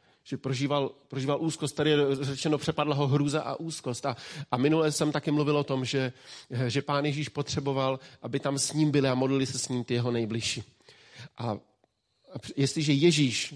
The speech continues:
ten, který byl plný Ducha Svatého, ten, který byl blízko Bohu, tak, jak, tak jako nikdo z nás, který měl takový vztah s Otcem, tak blízký, jako, eh,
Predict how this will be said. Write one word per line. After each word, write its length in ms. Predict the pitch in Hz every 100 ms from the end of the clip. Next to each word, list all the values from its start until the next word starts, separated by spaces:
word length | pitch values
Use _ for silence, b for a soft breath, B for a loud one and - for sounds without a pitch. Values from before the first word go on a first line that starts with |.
| 151
ten, 160 | 131 131
který 220 | 147 143
byl 180 | 156 165
plný 280 | 160 151
Ducha 240 | 143 131 135
Svatého, 380 | 131 123 123 120
ten, 160 | 135
který 180 | 156 147
byl 160 | 151 139
blízko 400 | 143 151 - 156
Bohu, 240 | 160 151
tak, 200 | 147 139
jak, 200 | 143 - _
tak 160 | 143
jako 220 | 151 135 143
nikdo 320 | 156 165 160
z 80 | 139
nás, 260 | 120 117
který 160 | 139 135
měl 120 | 139
takový 320 | 160 156 175
vztah 300 | 151 - 143
s 140 | - 143
Otcem, 400 | - - 120 107 B B B
tak 160 | - 135
blízký, 420 | 139 147 - 120
jako, 380 | 123 117 131 123 B B B -
eh, 760 | - 120 113 110 - - -